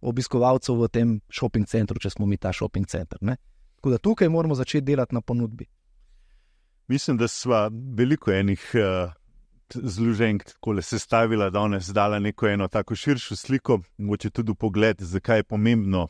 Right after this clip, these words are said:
Speaker 2: razvijati slovenski kapitalski trg, eh, kakšni so vse veliki potenciali in, eh, tako dobre in za podjetja in za posameznike. Aleš, hvala lepa,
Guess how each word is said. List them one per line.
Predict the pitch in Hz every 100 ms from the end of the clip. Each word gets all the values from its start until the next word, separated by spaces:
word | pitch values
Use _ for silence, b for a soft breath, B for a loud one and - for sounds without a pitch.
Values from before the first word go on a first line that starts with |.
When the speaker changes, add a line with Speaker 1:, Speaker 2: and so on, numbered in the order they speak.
| -
Speaker 2:
razvijati | - 98 90 107 120 95
slovenski | - 95 90 95
kapitalski | - - - 95 95 - -
trg, | - 101 - -
eh, | _ _ _ - 90 87 82
kakšni | 120 - - 107
so | - - 104 92
vse | - 110 95 - _ -
veliki | 104 127 - 123
potenciali | 113 - 107 - 113 101 95 87 - _ _ _ _
in, | 101 101 98 98
eh, | 95 92 90
tako | 101 -
dobre | 104 131 123 110 _ _ -
in | 147
za | 120
podjetja | 107 110 104 98 101 95
in | 92
za | 85
posameznike. | - 85 90 90 87 80 76 85 69 _
Aleš, | - 95 101 -
hvala | - 107 104
lepa, | 95 90 95